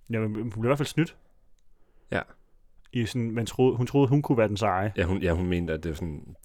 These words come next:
Speaker 1: Du kommer
Speaker 2: "Du er så
Speaker 1: fra
Speaker 2: blond, som man kan blive,
Speaker 1: Ja,
Speaker 2: så det
Speaker 1: ja.
Speaker 2: burde være dig, der bliver snydt."
Speaker 1: Ja.
Speaker 2: Ja.
Speaker 1: Og du gik i kirke som barn, det er mig, der den, det er mig, der har flygt på min t-shirt, eller
Speaker 2: Ja.
Speaker 1: fløt, eller hvad vi tror, det er.
Speaker 2: Det var da en kedelig association fra Annika Aukjær.
Speaker 1: <laughs> Men det kan jo være, altså, det var som barn, måske.
Speaker 2: Ja, det, ja.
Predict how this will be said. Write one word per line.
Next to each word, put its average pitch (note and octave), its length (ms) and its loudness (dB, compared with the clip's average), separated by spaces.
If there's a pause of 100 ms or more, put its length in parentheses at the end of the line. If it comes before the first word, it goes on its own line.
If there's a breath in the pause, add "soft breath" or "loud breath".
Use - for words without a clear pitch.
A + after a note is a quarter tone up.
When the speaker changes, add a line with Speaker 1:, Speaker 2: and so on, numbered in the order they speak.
Speaker 1:
Du A2 60 -2
kommer A#2 120 2
Speaker 2:
"Du A2+ 60 2
er G#2+ 40 6
så G2+ 120 4
Speaker 1:
fra - 40 4
Speaker 2:
blond, G#2+ 200 8
som F#2+ 100 0
man E2+ 80 2
kan D#2+ 100 -2
blive, F#2+ 180 4
Speaker 1:
Ja, G#2 60 2
Speaker 2:
så F#2+ 60 0
det F2+ 60 4
Speaker 1:
ja. D#2 60 -6
Speaker 2:
burde F#2 220 2
være F#2 100 0
dig, E2+ 140 -2
der E2 60 -6
bliver E2 120 -14
snydt." - 300 -10 (220)
Speaker 1:
Ja. F#2+ 60 -6 (360)
Speaker 2:
Ja. D2 100 -6 (260)
Speaker 1:
Og - 120 -10
du A2+ 80 0
gik A2 200 -2
i G#2+ 40 0
kirke G#2+ 240 -4
som G#2 100 -4
barn, G2 220 -4
det G#2+ 40 -4
er G2 40 -4
mig, G2+ 180 0
der A2 80 0
den, F#2 140 -8 (240)
det - 60 -8
er G#2 40 -6
mig, F#2+ 140 -2
der A2 100 -4
har G#2 100 -4
flygt - 360 -6
på - 100 -6
min G2+ 100 -4
t-shirt, G2 340 -6
eller F#2 200 -6 (300)
Speaker 2:
Ja. F#2+ 100 2 (160)
Speaker 1:
fløt, G2 360 -2
eller G2 140 -6
hvad F#2 180 -4 (320)
vi - 80 -10
tror, - 180 -8
det G2+ 80 -4
er. G2 60 -6 (120)
Speaker 2:
Det - 100 -12
var F#2 120 2
da - 60 0
en D2 80 -4
kedelig - 440 -2
association D#2+ 580 -2
fra E2+ 280 -2
Annika E2 220 0
Aukjær. F2+ 340 0
Speaker 1:
<laughs> - 300 -8
Men C3+ 80 2
det - 0 -
kan C3 60 10
jo B2 60 6
være, C#3 280 4
altså, A#2 200 -2
det G2+ 100 0
var G2+ 180 2
som F#2+ 140 -6
barn, - 380 0
måske. - 280 -4 (240)
Speaker 2:
Ja, F#3 120 6
det, - 240 -4
ja. - 120 -14